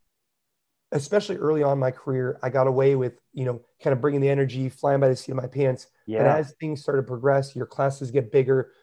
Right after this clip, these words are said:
Speaker 1: the, the, the bar continues to get higher, right? 'Cause in the beginning, it was all new in oh eight. It was so
Speaker 2: Yeah.
Speaker 1: new.
Speaker 2: It was the Wild West back then.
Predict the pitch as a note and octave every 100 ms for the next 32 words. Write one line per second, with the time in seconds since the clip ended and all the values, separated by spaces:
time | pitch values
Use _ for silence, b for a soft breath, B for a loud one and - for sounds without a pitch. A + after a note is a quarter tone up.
0 | b - C3 B2 C#3 B2+ - C3 A#2 C3
1 | C#3 D3 C#3+ - C3+ - C#3 A#2+ B2 -
2 | - - A3+ A#2 A#2+ E3+ - F3+ E3+ C#3+
3 | D#3 C4 F#3+ - _ _ _ _ _ -
4 | F3 F#3 B3 F#3+ C#3 A#3 G3+ C3+ C3+ D3+
5 | E3 G3 F#3 _ _ - D3+ C3+ A#3 G#3
6 | C#3 D3+ G#3 D#3+ C3 A#2+ G#2+ G#2 F2+ A2
7 | A#2+ F#2 F2 - E2+